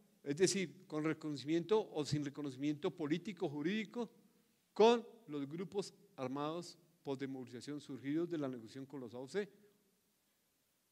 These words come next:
rastrojos, urabeños, etcétera, hay que negociar. Tarde o temprano habrá que negociar. ¿Qué tanto, qué tan,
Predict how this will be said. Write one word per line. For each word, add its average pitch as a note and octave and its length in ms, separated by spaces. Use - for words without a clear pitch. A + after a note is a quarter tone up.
rastrojos, C#3+ 720
urabeños, C#3 560
etcétera, D#3 480
hay F3 280
que E3+ 240
negociar. G#2+ 440
Tarde E3 520
o C#3+ 100
temprano D3+ 540
habrá A#2 260
que - 100
negociar. G#2+ 400
¿Qué E3+ 120
tanto, F#3 400
qué - 120
tan, E3 260